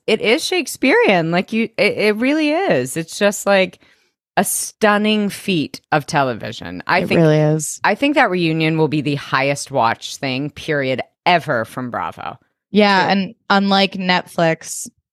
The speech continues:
Speaker 2: it will air on time and properly.
Speaker 1: Yeah, fuck you, Netflix, also. I did love the memes saying that, uh, Irina was, <laughs> they were like, "One employee has been cited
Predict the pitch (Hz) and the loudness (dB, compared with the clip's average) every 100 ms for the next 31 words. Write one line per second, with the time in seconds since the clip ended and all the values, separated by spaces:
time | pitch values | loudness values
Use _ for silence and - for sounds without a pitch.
0 | _ - 175 175 170 156 - 175 165 156 | _ -2 0 2 0 -2 -2 2 4 2
1 | 156 156 165 156 151 156 156 - 156 - | 0 0 0 2 2 0 -4 -2 -2 0
2 | - - 262 226 196 269 262 240 226 175 | 0 2 2 2 2 2 2 -2 2 2
3 | 135 156 143 151 - - 143 147 160 143 | 2 2 0 0 -4 2 2 2 2 2
4 | 143 156 175 185 196 202 214 240 220 175 | 4 2 0 2 2 2 2 2 -2 0
5 | 175 180 185 - 170 160 160 160 147 143 | -2 -2 -6 -2 0 0 0 0 2 2
6 | - - 151 143 - 147 156 143 143 156 | -2 -2 2 2 2 0 0 0 0 0
7 | 160 151 139 135 143 - 208 - 214 190 | 2 2 0 -2 -10 -2 -2 0 -2 2
8 | 170 175 175 165 160 180 208 180 156 147 | 4 4 2 0 0 0 -2 0 2 2
9 | 156 151 135 156 165 - 143 135 131 | 0 -2 0 -2 -2 0 0 2 -2